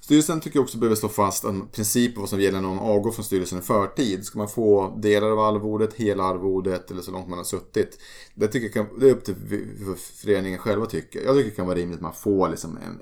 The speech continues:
en, en del när man har suttit. Man har suttit ett halvt år så får man halva arvodet till exempel. Likaså vill man slå fast principer för suppleanter. Det är väldigt vanligt att man bjuder in suppleanterna till alla möten och de är närvarande. Ska då suppleanterna ha lika stort arvode,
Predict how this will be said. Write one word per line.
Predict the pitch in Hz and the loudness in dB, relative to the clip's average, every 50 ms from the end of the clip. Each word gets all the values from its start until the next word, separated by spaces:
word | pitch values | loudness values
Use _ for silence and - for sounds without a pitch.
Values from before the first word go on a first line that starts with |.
| 87 | -14
en, | 90 87 87 87 101 98 | -14 -14 -12 -8 -8 -6
en | 92 90 82 | -4 -2 0
del | 95 92 87 87 | 0 0 0 0
när | 82 | -4
man | 80 78 78 | -6 -6 -8
har | 85 | -6
suttit. | - 101 87 - - - - 104 - - | -6 -8 -8 -8 -8 -8 -8 -8 -6 -6
Man | 98 | -6
har | 104 | -4
suttit | 107 110 95 - 98 | -2 -4 -2 -2 -2
ett | 87 - | -4 -2
halvt | - 92 87 85 78 - - - - | 0 2 2 2 0 -2 -8 -12 -10
år | 95 95 92 | -10 -10 -10
så | - - - | -10 -12 -14
får | - 98 90 | -12 -10 -10
man | 87 - | -10 -10
halva | - - - 85 90 90 - 90 | -10 -10 -10 -10 -8 -8 -6 -6
arvodet | - - 82 87 98 101 101 - - - | -6 -6 -8 -8 -10 -10 -10 -12 -12 -12
till | - - | -12 -12
exempel. | 104 - - - 101 - - - - - - - _ - - - - - - - - - - - | -12 -12 -14 -14 -14 -16 -16 -18 -18 -20 -20 -20 _ -20 -20 -20 -20 -20 -20 -20 -20 -20 -10 0
Likaså | 104 120 123 123 131 123 123 | 2 4 4 4 2 2 2
vill | 117 113 110 | 2 4 4
man | 113 107 | 2 2
slå | - 110 | 0 -2
fast | 95 104 95 - - | -2 -2 -2 -4 -6
principer | - 98 90 - 98 95 - 92 | -8 -8 -4 -2 -2 -2 -4 -6
för | 87 92 | -8 -6
suppleanter. | - - 92 - - 104 107 117 120 113 104 92 82 82 | -4 -4 -4 -2 0 2 2 2 2 2 0 0 0 2
Det | 98 104 | 4 4
är | 107 | 6
väldigt | 110 104 98 101 | 4 4 2 0
vanligt | 98 95 92 | -2 -2 -2
att | 90 | -2
man | 92 87 | -4 -2
bjuder | 90 95 90 98 | 0 0 0 2
in | 110 123 135 131 | 2 2 0 0
suppleanterna | 131 - 113 - - 95 90 85 85 85 87 85 80 | -2 -4 -6 -6 -4 -4 -4 -4 -4 -6 -6 -8 -8
till | 76 - 87 | -6 -4 -4
alla | 85 82 85 92 113 123 | -2 -2 -2 -2 -2 0
möten | 117 98 85 76 - - - 80 78 | -2 -2 -2 -4 -8 -8 -8 -6 -6
och | 78 78 | -6 -6
de | 78 80 | -8 -6
är | 80 | -6
närvarande. | 82 82 80 78 80 78 80 82 85 82 80 80 80 82 80 - - - - - - - - - - | -6 -6 -6 -6 -4 -4 -2 -2 -2 -4 -4 -6 -8 -8 -10 -10 -14 -20 -20 -20 -20 -20 -20 -20 -20
Ska | - - 107 | -10 -4 -2
då | 101 98 | -2 -2
suppleanterna | - 110 101 - 107 107 107 107 107 101 98 92 | -2 -4 -4 0 0 0 2 0 0 -2 -4 -4
ha | 90 92 92 92 | -4 -2 0 0
lika | 92 92 - 98 | 0 -2 -4 -8
stort | - - 104 101 101 - | -8 -6 -6 -6 -6 -4
arvode, | 95 92 92 90 90 90 87 92 | -4 -2 -2 -2 -4 -4 -4 -6